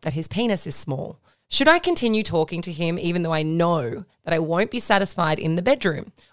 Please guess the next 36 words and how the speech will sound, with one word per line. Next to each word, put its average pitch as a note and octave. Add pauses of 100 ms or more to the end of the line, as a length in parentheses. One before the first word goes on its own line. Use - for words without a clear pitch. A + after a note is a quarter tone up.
(120)
Or A#3+
should A#3+
I A3+
just A3+ (160)
overlook G#3
the G3+
fact D#3+
that E3
he E3+
couldn't A#3
make F3+
me F3+
orgasm F3+
that D#3
time D3+ (240)
as F3
he F#3
has D3
a D#3+
small D3+
penis? - (360)
Thanks C#4+
in C#4+
advance G3
for F3+
your F3
help. C#3+
Additional C#4
note, D3+ (340)
he B3+ (120)
is F3+
a F3+
really G#3
sweet, E3+
caring D#3
guy -